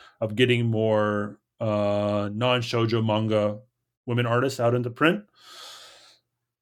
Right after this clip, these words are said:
It's part of that, but also it's to kind of provide a more balanced picture of Tsuge Yoshiharu and his life, because one of his famous works, The Man Without Talent, is based very much close,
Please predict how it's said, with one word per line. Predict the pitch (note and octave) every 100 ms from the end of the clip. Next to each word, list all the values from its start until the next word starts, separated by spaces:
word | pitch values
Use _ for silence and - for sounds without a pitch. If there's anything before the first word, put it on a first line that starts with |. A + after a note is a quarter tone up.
| _
It's |
part | - D#3
of | C#3
that, | A#2 B2 C3
but | C3+
also | C3+ C3+ C3+
it's | B2 B2
to |
kind | B2+ C3
of | A#2
provide | - A#2+ A2+ A#2 A#2 -
a | A2+
more | A2+ A2
balanced | G#2 G#2 G2+ G#2+ G#2+ - -
picture | B2+ A#2 - F#2+ G#2+ - _ -
of | A2 G#2 G2+ G2+ G2 - - _ -
Tsuge | B2+
Yoshiharu | A2 G#2 G#2 G#2 F#2+ F#2+ F2+ E2+ - -
and | G#2 G2 G2 F#2+ F#2 - _
his | - A#2 G#2
life, | F2 - - -
because | A#2+ B2+ A2+ G#2 - - _ - - - _ _
one | A#2 A#2
of |
his | C3+ E3
famous | - B2+ A2+ -
works, | A2+ G#2+ -
The | A2
Man | A#2 A#2
Without | A2 A#2 G#2 -
Talent, | B2+ B2 B2 - A2+
is | G#2+ F#2+
based | A2 G#2 -
very | A2 G#2+
much | G#2 G#2 G#2 -
close, | A#2+ A2+ -